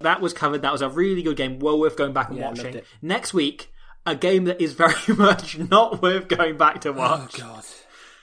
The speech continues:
Speaker 2: Here we go.
Speaker 1: Scotland against Georgia. However, we will be joined by the excellent Cammy Black from the Scotland Rugby Podcast.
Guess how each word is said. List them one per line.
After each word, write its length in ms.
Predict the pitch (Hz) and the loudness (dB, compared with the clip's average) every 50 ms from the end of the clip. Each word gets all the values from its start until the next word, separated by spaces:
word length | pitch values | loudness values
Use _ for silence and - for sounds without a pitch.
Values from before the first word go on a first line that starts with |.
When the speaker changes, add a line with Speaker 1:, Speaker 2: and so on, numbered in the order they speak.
| _ _ | _ _
Speaker 2:
Here 140 | 131 117 107 | -20 -18 -18
we 60 | 104 | -18
go. 120 | - 107 98 | -16 -12 -10
Speaker 1:
Scotland 720 | - - - - 190 196 - 202 202 202 202 196 190 - - _ _ _ _ _ _ | -8 -4 2 2 2 4 4 2 0 0 0 -4 -6 -10 -14 _ _ _ _ _ _
against 400 | 156 147 143 160 160 170 - - | -4 -2 -2 -2 -4 -4 -6 -2
Georgia. 460 | - 160 151 147 139 - 131 120 120 117 | 0 0 0 0 -2 -2 -4 -6 -6 -4
However, 480 | - 156 151 151 151 139 151 147 147 160 | -2 0 2 2 2 2 0 -2 -2 -2
we 140 | 151 147 147 | -2 -2 0
will 160 | 156 170 175 | 2 2 2
be 120 | 170 165 - | 2 0 -2
joined 440 | - 151 139 135 131 127 123 113 | -4 -4 -4 -4 -6 -8 -10 -10
by 220 | 131 127 127 131 123 | -8 -8 -6 -8 -8
the 200 | 127 123 139 - - | -10 -12 -14 -10 -10
excellent 600 | 160 - - - - - 143 131 131 127 135 - | -10 -10 -10 -12 -10 -8 -8 -6 -8 -10 -14 -16
Cammy 320 | - - 156 151 147 143 | -10 -6 -6 -4 -4 -6
Black 280 | 139 127 123 127 127 - | -6 -6 -8 -8 -10 -12
from 100 | - 127 | -16 -16
the 60 | 123 | -14
Scotland 260 | - - 135 135 123 | -10 -8 -8 -8 -8
Rugby 160 | 127 120 113 110 | -10 -12 -10 -12
Podcast. 460 | 117 117 113 - 117 113 107 - | -12 -12 -10 -10 -12 -12 -12 -14